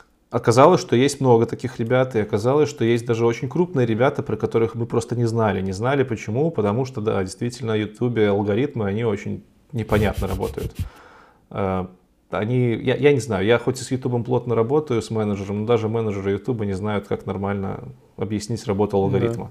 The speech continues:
Speaker 2: Даже если ты подписан на айтишные каналы, не факт, что ты их
Speaker 1: Далеко.
Speaker 2: получишь в
Speaker 1: Далеко не
Speaker 2: рекомендации,
Speaker 1: факт.
Speaker 2: да.
Speaker 1: Тебе стоит посмотреть только один видос не айтишный, у тебя может вся твоя лента заполниться не айтишными видосами. Поэтому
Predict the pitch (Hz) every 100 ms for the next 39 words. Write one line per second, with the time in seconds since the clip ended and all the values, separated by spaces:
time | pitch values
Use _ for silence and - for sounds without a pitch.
0 | - - 135 120 - 135 135 139 127 143
1 | - 127 123 131 - 120 127 131 131 117
2 | 113 120 - 127 113 131 135 131 117 113
3 | 113 - - 117 113 120 131 113 110 104
4 | 107 104 107 107 104 131 123 113 107 -
5 | 131 117 - - - 117 131 123 - 117
6 | 120 110 117 135 117 110 101 - 104 107
7 | 151 143 110 - 107 107 104 95 - 107
8 | - 104 104 113 98 95 104 101 98 -
9 | 104 101 101 - 98 98 95 87 - 123
10 | - 120 127 127